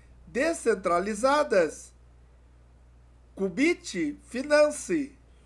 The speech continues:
O caso, considerado o maior ataque hacker até aqui em dois mil e vinte e dois, ocorreu na quinta-feira,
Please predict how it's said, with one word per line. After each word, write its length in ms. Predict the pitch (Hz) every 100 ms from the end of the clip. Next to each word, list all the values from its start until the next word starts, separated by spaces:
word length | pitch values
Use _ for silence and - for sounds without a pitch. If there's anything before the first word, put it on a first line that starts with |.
| _ - - - _
O 160 | 160 147
caso, 500 | - 226 302 285 202
considerado 1080 | 185 175 - 196 226 240 262 294 294 165 - - - -
o 60 |
maior 340 | 262 302 302 311
ataque 500 | 311 - 311 302 269
hacker 680 | 233 269 320 - 196 160 - _ _
até 400 | - 165 165 208
aqui 300 | 226 226 294 311
em 40 |
dois 240 | 240 185
mil 140 | 156 165
e 20 |
vinte 180 | 160 -
e 60 |
dois, 600 | 233 247 285 254 - - - _ _ - _ _
ocorreu 560 | 160 175 202 208 277 277
na 200 | 294 311
quinta-feira, 1040 | - 180 180 208 220 262 285 226 156 -